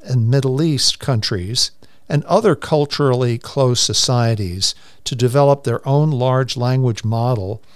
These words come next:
and A I systems is a fear that Western-trained L L Ms, large language models, like Chat G P T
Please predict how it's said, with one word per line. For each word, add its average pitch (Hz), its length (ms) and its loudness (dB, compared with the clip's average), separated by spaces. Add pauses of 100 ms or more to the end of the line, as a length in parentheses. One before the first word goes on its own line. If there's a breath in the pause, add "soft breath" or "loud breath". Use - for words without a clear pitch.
(280 loud breath)
and 113 540 0 (120)
A 117 220 -2
I 120 540 0 (140)
systems 120 760 0 (480 soft breath)
is 143 160 2
a 147 60 2
fear 190 480 0
that 139 180 0
Western-trained 143 1200 0 (180)
L 139 180 2
L 113 360 2
Ms, 147 260 0
large 110 340 -2
language 113 440 -2
models, 107 600 -4 (420 soft breath)
like 127 340 0
Chat 143 320 0
G 143 160 -2
P 113 220 -6
T 120 520 0